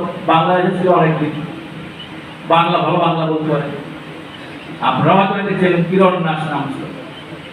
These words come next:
তা আমি বললাম যে, "এই বিগ্রহ আপনি লেটে উঠছেন, বাবাজিরা তো আগে উঠতো।"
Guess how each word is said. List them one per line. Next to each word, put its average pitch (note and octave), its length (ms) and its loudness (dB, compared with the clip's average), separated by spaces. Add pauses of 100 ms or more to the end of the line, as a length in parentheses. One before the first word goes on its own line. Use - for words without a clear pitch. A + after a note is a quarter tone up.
(680)
তা D#3+ 80 4
আমি F#3 220 6
বললাম F3+ 440 4
যে, F3 80 6
"এই E3+ 180 8
বিগ্রহ F#3+ 720 8
আপনি F3+ 560 4
লেটে G3 320 6
উঠছেন, G3 340 6 (680)
বাবাজিরা G#3 380 4
তো - 100 2
আগে G3+ 400 4
উঠতো।" E3+ 320 -2